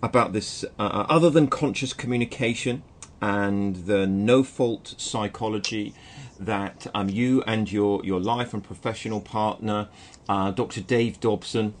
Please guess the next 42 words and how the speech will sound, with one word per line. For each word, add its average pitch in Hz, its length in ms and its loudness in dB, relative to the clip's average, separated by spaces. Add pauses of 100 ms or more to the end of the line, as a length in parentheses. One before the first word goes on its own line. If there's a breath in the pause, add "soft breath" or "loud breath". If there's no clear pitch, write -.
(140)
helped - 240 0
pioneer 117 840 2 (260 loud breath)
and, 101 420 0
and, 98 540 -2
and, 101 220 -2
and 104 180 -2
that 104 80 -2
you 95 120 -4
teach. 120 500 -4
And 107 120 0
we're 107 60 2
gonna 104 160 2
look 117 200 -2
at 110 60 0
a, 107 60 4
a 95 180 2
lot 127 260 2
more 131 220 4
depth - 380 0
about 92 340 -4
that. 95 240 -4 (180 loud breath)
For - 180 2
now, 170 640 2 (220 loud breath)
where 233 160 4
can 294 160 2
people 240 320 2
go 139 460 4
to 131 160 -8
learn 123 260 2
more 120 200 2
about 113 260 0
your 107 180 2
work, 110 440 0
your 110 140 0
approach, 107 580 -2
and, 98 260 0
and 104 160 0
the 107 60 0
things 113 300 -2
that 98 120 0
you 101 140 -2
do? 90 220 -2